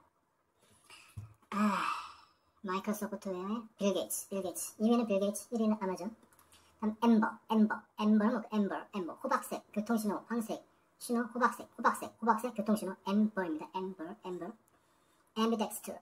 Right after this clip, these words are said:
앰비덱스트, 앰비덱스트. 앰비가 양쪽이라는 뜻을 갖고 있어. 양손잡이. 양손잡이가 갖고 있는 거는 손재주가 비상한. 비유로 두 마음이 있는, 두 마음이 있는, 두 마음이 있는. 두 마음, 양손잡이, 앰비덱스트러스. 엠브로지아,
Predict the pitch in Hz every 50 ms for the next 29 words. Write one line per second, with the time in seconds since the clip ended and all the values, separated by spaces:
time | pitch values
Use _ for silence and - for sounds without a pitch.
0 | _ - 226 220 220 214 - - 302 - - - - - - - _ 226 214 214
1 | 214 - - - - - _ 220 240 247 247 262 240 180 185 - 233 226 220 214
2 | 214 202 - 190 - 196 - - 233 302 - _ _ _ _ 202 226 233 262 247
3 | 220 214 - - - - _ _ _ 214 214 240 262 262 254 254 233 220 226 196
4 | 185 - 226 214 202 208 214 208 - 302 294 294 285 233 233 233 214 - 196 -
5 | 185 170 156 - - _ _ - 214 208 220 214 214 - 226 226 208 185 180 175
6 | 156 151 - - - 208 214 214 196 - 180 175 156 151 156 - - _ _ -
7 | 170 175 175 170 165 165 160 165 175 180 185 214 220 - - _ _ - - _
8 | _ _ _ _ _ _ _ _ _ _ _ _ _ _ _ _ _ - _ -
9 | - 202 202 196 185 170 156 - - - 190 196 196 202 185 180 180 208 240 -
10 | - _ _ _ _ _ _ _ - 196 196 196 - - - - - - - -
11 | - - - _ _ _ _ _ _ _ - 226 220 208 - 220 208 185 - -
12 | - -